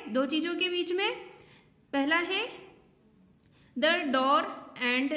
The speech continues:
any window of your class, Door से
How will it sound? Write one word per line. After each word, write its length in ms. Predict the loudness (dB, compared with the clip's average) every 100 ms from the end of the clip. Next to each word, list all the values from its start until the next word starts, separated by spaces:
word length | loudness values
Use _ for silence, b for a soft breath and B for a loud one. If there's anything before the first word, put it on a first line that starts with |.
| -4
any 220 | -2 -2 -2
window 360 | 0 2 2 0 -4 -4
of 160 | -4 -2
your 240 | -2 -2 -6 -8 4
class, 300 | 4 4 0 -8 -14 B B -10
Door 320 | 0 2 2 0
से 200 | -4 -6